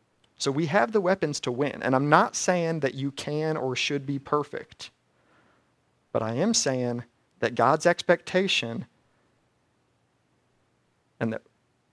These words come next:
God's desire for us is that we would grow. And obedience starts within, how we think, how we feel. Disobedience also starts from within. That's where the spiritual battle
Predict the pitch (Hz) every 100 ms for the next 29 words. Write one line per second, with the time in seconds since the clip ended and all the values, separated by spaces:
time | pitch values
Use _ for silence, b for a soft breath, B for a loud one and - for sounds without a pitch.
0 | _ 123 131 185 135 - 127 120 127 190
1 | 165 117 - 117 113 123 117 123 127 123
2 | 110 - 113 120 127 98 - _ _ _
3 | _ _ _ _ _ _ _ _ _ _
4 | _ _ _ _ _ _ _ _ _ _
5 | _ _ _ _ _ _ _ _ _ _
6 | _ - 127 117 127 151 165 - - 127
7 | 123 - 120 - 120 117 120 _ _ _
8 | _ _ _ _ - 123 123 127 123 123
9 | 120 - 120 120 - 123 92 - _ 127
10 | 143 - 170 151 143 135 127 - 123 120
11 | 131 - 123 113 - - 120 117 127 131
12 | 113 - _ b b b 131 147 - 156
13 | 156 147 - 139 131 127 127 120 113 117
14 | 120